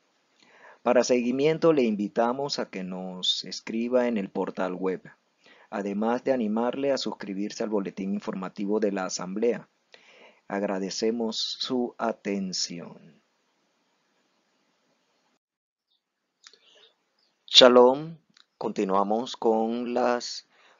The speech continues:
otot del Aleph Bet.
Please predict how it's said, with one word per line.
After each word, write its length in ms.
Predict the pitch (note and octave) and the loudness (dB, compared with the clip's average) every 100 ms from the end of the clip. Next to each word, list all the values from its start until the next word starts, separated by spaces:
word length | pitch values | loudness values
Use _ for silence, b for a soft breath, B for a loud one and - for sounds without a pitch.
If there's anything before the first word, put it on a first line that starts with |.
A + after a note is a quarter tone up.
| _ - | _ -8
otot 600 | G2+ - A2 A2 B2+ - _ _ _ _ _ _ _ _ _ _ _ _ _ | -8 0 4 4 2 -6 _ _ _ _ _ _ _ _ _ _ _ _ _
del 440 | - G#2 A2 A#2+ - | -4 4 4 4 0
Aleph 320 | A2 F#2+ F2 | -4 -4 -6
Bet. 340 | - F#2 - | -10 -18 -18